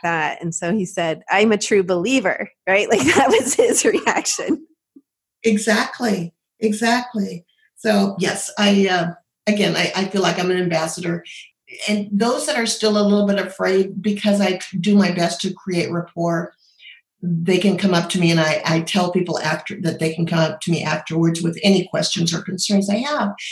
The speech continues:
Speaker 2: And we, we discuss it and we talk about it.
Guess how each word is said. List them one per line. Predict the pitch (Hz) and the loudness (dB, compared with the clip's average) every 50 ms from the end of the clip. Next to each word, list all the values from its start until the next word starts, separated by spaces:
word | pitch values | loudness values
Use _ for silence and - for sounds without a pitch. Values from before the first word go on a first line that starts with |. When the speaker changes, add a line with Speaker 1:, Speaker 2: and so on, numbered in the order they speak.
| - - - | -12 -10 -4
Speaker 2:
And | - 185 185 185 185 | -2 0 2 2 2
we, | 185 185 180 180 180 - 202 | 2 2 2 2 0 0 0
we | 190 185 180 | 0 0 2
discuss | 190 202 202 196 - 175 208 - - | 4 2 2 2 2 0 0 0 0
it | - - - | -4 -4 -2
and | 160 | 0
we | 170 175 | 0 0
talk | - - - - - | 0 -2 -4 -2 -2
about | - - 82 78 147 160 160 | -2 -2 -2 -2 -2 -4 -6
it. | - - - | -6 -8 -10